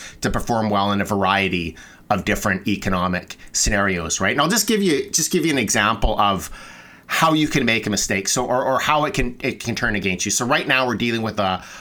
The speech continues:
high inflation environment. Interest rates have, have risen. Um, they, they've come up. Bond yields have come up.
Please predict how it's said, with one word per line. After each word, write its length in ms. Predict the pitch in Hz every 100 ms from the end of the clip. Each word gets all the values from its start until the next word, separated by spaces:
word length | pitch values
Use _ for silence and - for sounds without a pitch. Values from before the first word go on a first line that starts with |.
| -
high 200 | - 143
inflation 520 | 151 - 127 113 123
environment. 640 | 110 104 98 104 101 101 - - - - -
Interest 340 | 139 - 147 131
rates 520 | 123 123 - - -
have, 420 | - 117 107 101 92 _
have 340 | - 113 101 - -
risen. 480 | 117 117 104 107 - - - -
Um, 200 | 107 104
they, 120 | 107
they've 240 | 107 101
come 200 | - 117
up. 180 | 104 -
Bond 240 | 117 117
yields 240 | 123 117 117
have 120 | 117
come 200 | - 101
up. 220 | 92 -